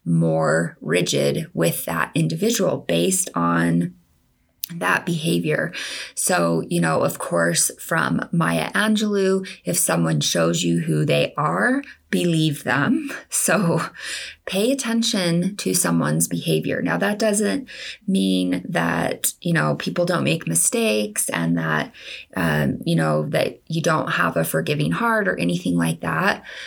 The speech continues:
But you need boundaries for a reason. And so you wanna pay attention. And, you know, the thing that I always say about, about when, you know, someone, you know,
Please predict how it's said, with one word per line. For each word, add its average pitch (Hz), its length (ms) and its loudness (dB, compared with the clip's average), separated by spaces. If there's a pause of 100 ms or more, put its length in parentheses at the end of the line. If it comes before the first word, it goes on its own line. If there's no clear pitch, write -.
(380)
But 170 560 0
you 185 200 2
need 240 260 2
boundaries 170 540 0
for 165 200 0
a 151 60 2
reason. 82 460 0
And 156 180 -2
so 165 80 0
you 165 160 2
wanna 185 300 0
pay 202 200 0
attention. 175 800 0 (360)
And, 160 600 0 (160)
you 175 100 0
know, 165 180 2
the 170 120 -2
thing 202 220 0
that 185 140 0
I 160 160 2
always 165 260 0
say 156 260 0
about, 156 600 -2 (960)
about 175 460 -2
when, 165 600 2
you 170 120 0
know, 160 200 0
someone, 165 720 0 (800)
you 175 160 0
know, 151 460 0